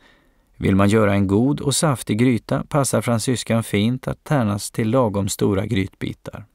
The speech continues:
Ytterlåret känns igen på sin avlånga form. Den kan ha ett rikt lager av utanpåliggande fett som kan putsas bort efter tycke och smak.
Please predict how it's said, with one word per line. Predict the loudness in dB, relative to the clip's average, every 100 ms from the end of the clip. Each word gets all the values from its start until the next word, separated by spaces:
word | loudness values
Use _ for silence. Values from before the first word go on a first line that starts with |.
| _ _ _ _ _ _ _ _ _ _ _ _ 0
Ytterlåret | 2 4 4 4 4 0 -2
känns | -2 2 2 2 2
igen | 2 2
på | 0
sin | 0 0
avlånga | 2 2 2 2 2 4 2
form. | 0 -2 0 -4 -8 -14 -20 -10
Den | -6
kan | 0 2
ha | 2
ett | 4
rikt | 2 2 0
lager | 2 4 4 2
av | 4
utanpåliggande | 2 2 -2 0 0 2 0 0
fett | 0 0 0
som | -4 -2
kan | -2
putsas | -2 -4 -2 -4 0
bort | -4 -2
efter | -6 -2 -2
tycke | -2 -4 -2 -2
och | -2
smak. | -4 -10 -10 _ -20